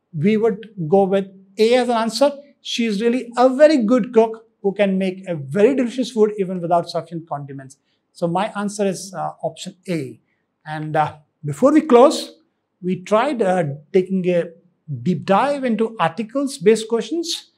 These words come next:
and we, rather than teaching it, uh, in a concept-based, we kept it M C Q question-based. Wherever possible, we try to give some commentary about articles, their usage,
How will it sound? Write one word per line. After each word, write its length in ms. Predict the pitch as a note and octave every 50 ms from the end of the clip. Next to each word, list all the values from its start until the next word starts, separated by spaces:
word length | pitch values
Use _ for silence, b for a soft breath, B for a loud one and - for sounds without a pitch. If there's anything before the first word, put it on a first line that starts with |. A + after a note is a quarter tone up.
| _ _ _ _ _ _ E3
and 300 | E3+ F3 F3 F3 E3+ D3+
we, 400 | F3+ F#3 F3+ F3 F3+ F3+ - - _ _ _ _ _ _
rather 400 | - F#3 E3+ F#3 F3+ F3+ E3+ F3+
than 260 | F3+ F3 F3+ - - - _ _ _ _ _ _ _
teaching 440 | - C#4+ C#4+ C4+ - D4 C4 A3+ G3
it, 260 | F#3 F3+ F3+ F#3 -
uh, 180 | F#3+ F3 E3+ E3+ -
in 120 | F#3 E3+ E3+
a 40 | E3
concept-based, 1160 | E3 - F#3 F3+ F3 F3 - A#3 G#3 - - D#3 B2+ - - F3 F3 G3+ C4 C#4+ - - - b b b b b b b -
we 100 | G3 G#3
kept 320 | G3+ - G#3 F#3+ G3+ - -
it 160 | G3 F3 - -
M 160 | F#3 F3+ F3 E3+
C 160 | - F#3+ F#3+
Q 140 | - F3 D3+
question-based. 760 | - F#3+ F3+ - B3 B3+ A#3 G#3 B3+ C4+ C4 C4 - - - _ _ _
Wherever 300 | D3+ E3 F3 F#3 F#3+ G3
possible, 420 | F#3+ G3 G3 F#3+ F#3+ - G#3 G3
we 120 | E3+ D#3+ D3+
try 180 | - - - D3
to 100 | D3 D#3
give 180 | C#3 D3 D3
some 180 | - - D3+ C#3+ D3+ C#3+ -
commentary 400 | F3 F3 F#3+ G#3 - - A3+ G3
about 260 | F3 F#3 F3+ F3+ F3+ - - -
articles, 500 | - D3+ - G#3+ G3+ G#3 B3+ B3 B3 B3+
their 160 | D3 C#3 B2
usage, 460 | B2 C#3+ E3+ F3 E3+ G3+ C4 C#4+ C4